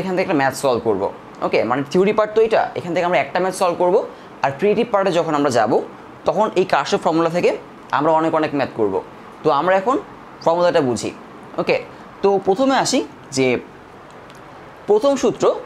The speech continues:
বা হচ্ছে আমাদের তড়িৎ প্রবাহের সূত্র। ধরো কোনো একটা point, মানে এ হচ্ছে একটা point, এই পয়েন্টে অনেকগুলো electric wire বা তার এসে মিলিত হলো, হতেই পারে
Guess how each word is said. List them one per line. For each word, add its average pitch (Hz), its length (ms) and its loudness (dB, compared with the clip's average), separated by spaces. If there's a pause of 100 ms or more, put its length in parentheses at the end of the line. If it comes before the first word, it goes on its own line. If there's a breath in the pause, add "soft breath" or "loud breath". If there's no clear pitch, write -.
(180)
বা 135 140 4
হচ্ছে 165 260 -2
আমাদের 156 260 2 (460)
তড়িৎ 226 320 4
প্রবাহের 175 380 4
সূত্র। 113 200 -2 (720)
ধরো 233 200 4 (100)
কোনো 202 180 2
একটা 202 140 0 (100)
point, 131 260 2 (160)
মানে 143 120 2 (120)
এ - 100 4
হচ্ছে 196 200 -2
একটা 196 120 -4 (100)
point, 135 240 2 (540)
এই 247 160 4
পয়েন্টে 190 320 2 (500)
অনেকগুলো 202 340 2 (120)
electric 190 440 0
wire 104 240 2 (400)
বা 131 60 2 (140)
তার 170 200 2
এসে 196 200 -4
মিলিত 160 200 2 (100)
হলো, 101 160 2 (360)
হতেই 190 300 2
পারে 165 140 2